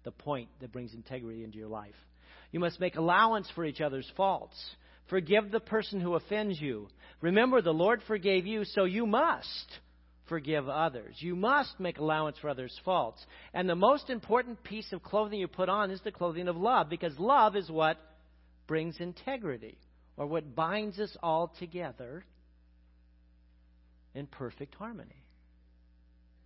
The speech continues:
See, love brings integrity. It pulls it all together. It's, I, I know we try to find all other kinds of things that will do that, but nothing else does it. So that connection will bring about integrity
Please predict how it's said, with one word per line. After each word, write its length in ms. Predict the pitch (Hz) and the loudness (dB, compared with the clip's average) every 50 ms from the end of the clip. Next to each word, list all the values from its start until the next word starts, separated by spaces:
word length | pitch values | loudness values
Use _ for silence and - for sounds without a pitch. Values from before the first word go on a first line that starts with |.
| _ _ _ - _ _ - - - - | _ _ _ -20 _ _ -20 -20 -12 -10
See, 80 | 151 | -4
love 260 | 143 147 151 160 156 | 0 0 0 0 -2
brings 240 | 147 147 143 143 131 | -4 -6 -6 -6 -8
integrity. 640 | 147 151 147 - - 214 226 202 196 139 117 120 131 | -10 -12 -12 -14 -12 -12 -10 -8 -8 -8 -8 -8 -10
It 200 | - 156 147 - | -10 -10 -12 -12
pulls 280 | - - 170 160 151 156 | -8 -6 -6 -6 -6 -8
it 80 | 156 | -8
all 160 | 143 131 139 | -8 -8 -8
together. 400 | 135 139 139 - 254 208 120 117 | -10 -10 -14 -12 -10 -10 -10 -10
It's, 160 | 127 - - - - - - - - - - _ _ - - 233 247 - _ _ | -12 -16 -18 -20 -20 -20 -20 -20 -20 -20 -20 _ _ -20 -20 -20 -20 -20 _ _
I, 120 | - - - - | -14 -14 -12 -10
I 120 | - 165 170 | -8 -6 -2
know 120 | 214 247 | 0 0
we 120 | 262 247 233 | 0 0 -4
try 200 | - - 233 247 | -4 -6 -4 -4
to 80 | 226 | -4
find 240 | - - 202 202 185 | -6 -6 -6 -6 -4
all 160 | 165 156 160 | -4 -4 -4
other 200 | 170 160 156 147 - - | -4 -6 -8 -10 -12 -12
kinds 200 | 160 156 143 127 | -12 -10 -10 -10
of 80 | 120 - - - | -12 -14 -10 -10
things 240 | 180 180 175 151 139 | -8 -8 -8 -8 -10
that 80 | 123 | -10
will 100 | 113 113 | -10 -10
do 220 | 113 120 180 214 180 | -10 -8 -8 -8 -6
that, 200 | 135 123 120 - | -6 -8 -8 -10
but 100 | 117 - - | -12 -14 -12
nothing 340 | 147 147 - - - 190 190 | -10 -10 -10 -10 -10 -12 -10
else 180 | 180 160 143 - 139 135 | -10 -12 -12 -14 -18 -10
does 280 | 139 170 208 214 185 117 101 | -8 -6 -6 -6 -8 -10 -14
it. 180 | 104 95 90 - - - _ _ _ _ _ _ _ _ _ _ _ _ _ _ _ _ _ _ _ _ - | -16 -20 -20 -20 -20 -20 _ _ _ _ _ _ _ _ _ _ _ _ _ _ _ _ _ _ _ _ -12
So 120 | - 156 | -8 -6
that 180 | 139 131 107 - | -6 -6 -6 -8
connection 480 | - 160 175 214 254 - - - 185 160 | -10 -8 -6 -6 -6 -8 -8 -8 -8 -6
will 80 | 139 131 | -6 -6
bring 220 | 123 147 165 180 | -4 -6 -4 -4
about 220 | 160 143 139 139 | -2 -2 -2 -2
integrity 800 | 143 143 143 - 156 190 202 202 214 196 165 127 120 120 123 135 | -4 -8 -10 -10 -8 -8 -8 -6 -6 -6 -6 -6 -8 -10 -12 -14